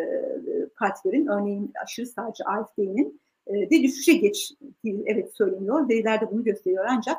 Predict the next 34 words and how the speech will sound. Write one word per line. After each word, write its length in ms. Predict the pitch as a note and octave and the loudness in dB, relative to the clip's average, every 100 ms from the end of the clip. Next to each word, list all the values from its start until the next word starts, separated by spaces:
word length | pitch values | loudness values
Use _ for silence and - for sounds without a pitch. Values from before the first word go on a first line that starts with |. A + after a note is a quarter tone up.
| - _ - | -6 _ 2
buradan 320 | D4+ A3 A3 | 4 4 0
çok 200 | D#4 G#3+ | -2 -2
aceleci 300 | G3+ G#3+ B3+ | 0 0 -2
sonuçlara 460 | - - - A#3+ A#3 | -8 -14 -6 -4 0
varmamamız 500 | G#3 G#3+ F#3 F3+ - | 0 0 -4 -8 -4
gerekiyor. 460 | F3+ - - D#4 | -4 -4 -4 -4
Çünkü, 440 | - B3 - D4 - _ _ - | 2 2 2 -6 -6 _ _ -8
e, 60 | G3 G3+ G3 G3 G3 F#3 F#3 - - - | -4 -2 -2 -2 0 0 0 -6 -10 2
bu, 840 | C4 C4 A3 - G3 G3 G3 G3 | 4 6 4 2 2 4 2 2
e, 20 | |
tabii 160 | C4 B3 | 0 0
çok 220 | C#4 C4+ | -2 2
rasyonel, 520 | A3+ A3+ G#3 G#3+ B3+ | 0 2 -2 2 0
çok 320 | B3+ C4 - F#3+ | 2 2 2 -2
analitik 500 | G#3 G#3+ - C4 A3+ | 0 -2 0 0 4
görünmüyor. 520 | B3 C4+ G#3 G#3 C#4+ - _ - | 8 8 8 2 0 -4 _ 0
Yani 400 | A3 A3 A3 - | 2 2 -2 2
A-, 300 | G#3+ A3+ G#3+ | 2 4 4
A 40 | |
F 180 | A#3+ A#3+ - | 4 2 2
D 220 | C#4 C#4 | 4 4
ideolojisi 540 | A3 G3+ A3+ A3+ - | 2 6 6 6 4
olan 320 | D4+ G#3+ F#3+ F#3 | 4 4 0 -4
bir 60 | |
parti, 360 | - F#3+ G3+ E4 | -4 -6 -4 -4
sadece 340 | - D4 D4 | 2 2 2
ideolojik 400 | D4 B3+ C4 D#4 | 2 2 2 0
sahipler 440 | - G#3 G3+ C#4 C#4+ | 2 2 2 0 2
hareket 300 | G3 - F#3 | 0 -2 -4
eden 260 | F#3 F3+ | -4 -8
bir 60 | F#3 | -10
parti 340 | - F#3 - | -6 -6 -6
esasında. 640 | - - - - - D#4+ - _ _ - | -10 -10 -12 -8 -4 -4 -6 _ _ 0
Ancak, 380 | C4+ A3+ C4+ | 2 2 0